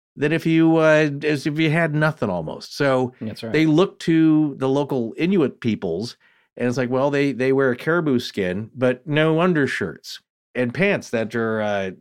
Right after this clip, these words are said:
Speaker 1: I think that are caribou skins. And they learned that the caribou fur, this is, I'm just remembering stuff I saw on T V, is hollow, and air makes a very good insulator. So it's like, they figured it out already. They're fine. They have, uh, their igloos that they, uh,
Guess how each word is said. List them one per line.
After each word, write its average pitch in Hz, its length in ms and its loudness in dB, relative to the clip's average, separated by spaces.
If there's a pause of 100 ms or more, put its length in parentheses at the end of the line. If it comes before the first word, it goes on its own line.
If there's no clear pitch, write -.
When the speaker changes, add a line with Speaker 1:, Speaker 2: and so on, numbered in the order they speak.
(140)
Speaker 1:
I 113 60 -6
think 123 160 -6
that 107 80 -4
are 98 80 -4
caribou 101 400 -4
skins. 80 420 -10
And 110 200 -8
they 113 180 -4
learned 120 340 -2
that 110 160 -4
the 113 80 -8
caribou 107 520 -2
fur, 110 640 -2
this 113 180 -6
is, 107 80 -4
I'm 98 120 -4
just 104 300 -8
remembering 95 460 -4
stuff 85 280 -8
I 80 60 -8
saw 78 240 -10
on 76 80 -14
T 78 140 -10
V, 76 180 -10 (460)
is 123 240 -2
hollow, 165 460 2
and 107 200 -6
air 127 240 0
makes 135 240 -4
a 127 60 -4
very 123 260 0
good 113 200 -4
insulator. 104 580 -6
So 107 200 -6
it's 101 140 -8
like, 104 360 -6 (480)
they 196 280 2
figured 240 320 -2
it 240 120 0
out 226 260 2
already. 156 580 -2
They're 190 240 4
fine. 151 600 -2
They 131 160 0
have, 131 380 -2
uh, 123 340 0
their 120 180 -2
igloos 117 500 -2
that 135 140 -6
they, 107 400 -2
uh, 98 200 -6